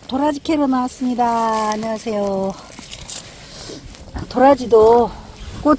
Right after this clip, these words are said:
지고 줄기 다 지고 요맘때 캐면 좋더라고요. 우와, 이거 좋네요. 근데 이렇게 지금 이게 사 년째 들어가는데 도라지는 삼 년에 한 번씩 옮겨주라고 하는데 저희가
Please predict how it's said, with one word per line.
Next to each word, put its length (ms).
지고 380
줄기 360
다 100
지고 540
요맘때 440
캐면 580
좋더라고요. 600
우와, 640
이거 120
좋네요. 480
근데 420
이렇게 320
지금 200
이게 200
사 180
년째 320
들어가는데 760
도라지는 480
삼 220
년에 180
한 140
번씩 500
옮겨주라고 640
하는데 520
저희가 380